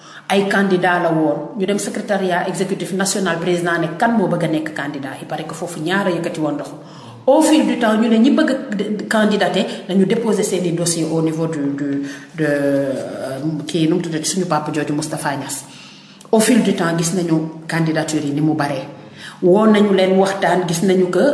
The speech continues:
am na ñoo xam ne nanguwuñu ànd ak diw, nanguwuñu ànd ak diw. Mais ki nga ne tànnal ma, man pour man ba ngeen toogee ba waxtaan ba pare rek nga xam ne que d'accord ci nga waroon a dem.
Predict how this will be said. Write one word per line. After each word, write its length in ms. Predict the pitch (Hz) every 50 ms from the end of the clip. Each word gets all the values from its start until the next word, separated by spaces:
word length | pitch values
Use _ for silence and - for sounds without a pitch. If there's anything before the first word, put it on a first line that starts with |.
| - - - - -
am 140 | 165 180 180
na 60 | 175 180
ñoo 160 | 180 185 175
xam 260 | 180 190 170 165 165
ne 80 | 185 220 - - 185
nanguwuñu 500 | 170 175 185 175 170 170 165 165 165 165 165
ànd 180 | 160 160 160
ak 160 | 170 160 - -
diw, 160 | 180 175 175 165
nanguwuñu 420 | 165 165 165 160 156 156 151 151 156
ànd 160 | 156 151 147
ak 140 | 151 151 151
diw. 120 | 151 143 143 - - - - - - - - - -
Mais 200 | 170 202 196 202
ki 120 | - 311 311
nga 100 | 339 320
ne 200 | 285 262 277 -
tànnal 400 | 240 226 226 208 190 180 175 156
ma, 100 | 156 - - - - - - - - - - - - - - - - - - - - - - -
man 260 | 156 170 175 175 -
pour 140 | - 247 254
man 220 | 254 247 214 202 175
ba 100 | 214 254
ngeen 360 | 269 302 285 285 - - -
toogee 380 | - 269 254 247 202 202 185 170
ba 120 | 175 196 220
waxtaan 480 | 240 240 240 233 - 196 180 185 180
ba 80 | 180 190
pare 260 | 190 - 202 185 175 156
rek 160 | 170 165 185
nga 100 | 190 185
xam 340 | - - - 254 254 262 254
ne 80 | 233 202
que 140 | - 196 226 247 - - - - - - - - - - - _ _ _ _ _ _ _ - _ _ -
d'accord 1040 | 180 165 240 269 - - - 269 247 220 196 185 - - - - - - - - - -
ci 80 | - 180
nga 100 | 180 170
waroon 320 | 170 170 165 165 160 156
a 40 | 156
dem. 140 | 156 151